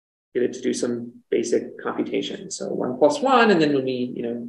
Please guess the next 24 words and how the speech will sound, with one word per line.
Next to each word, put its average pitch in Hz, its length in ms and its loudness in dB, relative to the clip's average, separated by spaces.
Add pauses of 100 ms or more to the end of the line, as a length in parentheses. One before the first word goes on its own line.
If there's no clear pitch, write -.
(120)
hit - 180 -2
run, 190 640 4 (220)
what 160 100 8
it's 151 120 2
gonna 170 140 2
do, 233 280 6
this - 160 0
will 175 100 -2
happen 202 200 0
really 175 340 2
quickly, 143 500 -2
so - 180 -4
just 120 300 -8
watch 123 320 -2
here. - 180 0
You'll 135 160 4
see 135 380 2 (240)
this 185 140 4
will 196 200 8
briefly 175 400 2
turn 139 540 0
gray 175 720 6
as 139 160 2
it - 180 0